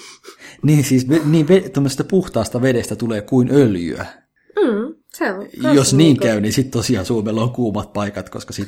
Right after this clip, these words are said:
Speaker 1: moni haluaa Suomen itselleen.
Speaker 2: Onkohan semmoista dystopiaa jo olemassa, tehty jotain semmoista leffaa tai, tai kirjaa?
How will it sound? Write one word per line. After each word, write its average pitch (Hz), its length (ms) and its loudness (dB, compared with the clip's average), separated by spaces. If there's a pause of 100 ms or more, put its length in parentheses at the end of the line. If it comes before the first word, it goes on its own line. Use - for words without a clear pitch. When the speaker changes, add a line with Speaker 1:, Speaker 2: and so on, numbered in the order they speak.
Speaker 1:
moni 95 160 -8
haluaa 92 460 -4
Suomen 80 360 -8
itselleen. 82 540 -12 (300)
Speaker 2:
Onkohan 262 320 0
semmoista 208 640 -2
dystopiaa 175 600 -2
jo 185 200 -2
olemassa, 165 460 -2
tehty 190 320 -4
jotain 156 400 -6
semmoista - 520 -10
leffaa 156 500 -6
tai, - 400 -6 (340)
tai 160 220 -2
kirjaa? - 800 -4